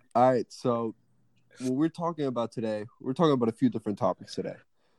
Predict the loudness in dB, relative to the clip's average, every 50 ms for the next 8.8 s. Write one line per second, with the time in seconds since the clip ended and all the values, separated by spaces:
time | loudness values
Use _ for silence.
0 | _ _ -4 2 4 4 6 4 4 0 0 -2 -2 -4 -6 _ _ _ _ _
1 | _ _ _ _ _ _ _ _ _ -8 -6 -2 -2 -2 -2 -2 0 0 0 0
2 | 0 -2 -4 -4 -2 -4 -4 -4 -4 -6 -8 -8 -4 -2 -2 -2 0 -2 -4 -4
3 | -4 -6 -12 -20 -20 _ _ _ _ _ _ _ _ -6 -4 -4 -2 -2 -2 -2
4 | -2 -2 -4 -4 -4 -6 -8 -10 -12 -2 2 2 6 8 10 10 10 8 8 6
5 | 6 4 2 0 -2 -4 -4 -2 -2 -2 -4 -4 -4 -2 0 0 0 -2 -4 -6
6 | -8 -4 0 0 0 2 0 -2 -6 _ _ _ _ _ _ _ _ _ _ _
7 | _ -6 -2 -2 -2 -2 -2 -4 -6 -8 -8 -10 -10 -12 -12 _ _ _ _ _
8 | _ _ _ _ _ _ _ -10 -6 -4 -2 -2 -2 -2 -4